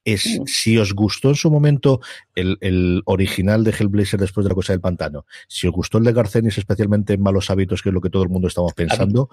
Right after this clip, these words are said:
Speaker 2: Hábitos, hábitos peligrosos.
Speaker 1: Hábitos peligrosos, por el amor de Dios, leer el de Simon Spurrier. Todavía no lo ha traído E C C a España, es de las cosas que me compraré el, no, no, no sé cuántos tomos voy a regalar de esta en español para que vea,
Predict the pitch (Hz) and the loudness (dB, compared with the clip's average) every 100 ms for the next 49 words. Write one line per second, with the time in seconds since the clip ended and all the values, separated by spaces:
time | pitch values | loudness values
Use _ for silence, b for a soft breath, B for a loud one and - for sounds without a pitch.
0 | - 123 135 139 123 107 101 98 98 107 | -2 0 0 -2 -2 -2 -4 -6 -2 0
1 | 107 - 92 92 98 117 - - 98 92 | 0 0 2 2 0 -2 -4 -2 0 2
2 | 87 90 107 120 104 98 120 143 - 92 | 0 0 0 2 0 2 0 -2 -4 0
3 | 92 110 110 95 90 87 90 90 82 - | 2 2 0 -2 -2 -2 -2 -2 -2 -6
4 | 80 78 76 - 95 95 110 131 123 113 | -6 -4 -4 0 2 2 2 2 2 2
5 | 107 98 92 92 85 - 92 98 123 156 | 2 0 -2 -2 -2 -2 -2 2 2 0
6 | B B B 107 110 104 95 87 - 95 | B B B -2 -2 0 -2 -2 -2 -2
7 | 110 92 92 87 85 87 98 - 104 90 | -2 -2 -2 -2 -2 0 -2 -2 -2 -2
8 | 98 104 131 127 123 - 117 113 98 95 | -2 -2 0 -2 -2 -2 -2 0 2 2
9 | 90 87 85 82 87 - 90 80 - 80 | 2 0 0 0 -2 -2 -2 -2 -6 -4
10 | 87 82 85 78 85 113 | -2 -2 -4 -2 -2 -2